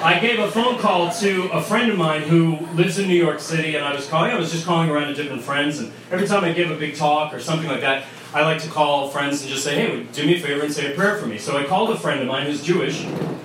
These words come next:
and I called him and his wife, and I said, "Would you do me a favor and pray for me?" He answered the phone, and I, his name is Saul, and I said, "Saul, how you doing?"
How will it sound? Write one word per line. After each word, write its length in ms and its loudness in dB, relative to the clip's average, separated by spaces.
and 440 -2
I 220 0
called 280 2
him 80 0
and 120 2
his 80 -2
wife, 320 0
and 80 -4
I 120 -2
said, 340 -2
"Would 180 4
you 140 2
do 120 2
me 120 2
a 100 -2
favor 300 -2
and 200 -4
pray 260 2
for 120 -6
me?" 140 -4
He 180 2
answered 340 -2
the 80 -8
phone, 380 -4
and 460 0
I, 180 0
his 340 -6
name 140 0
is 120 -2
Saul, 400 0
and 80 -8
I 100 -2
said, 240 -2
"Saul, 280 4
how 100 -2
you 180 -2
doing?" 440 -2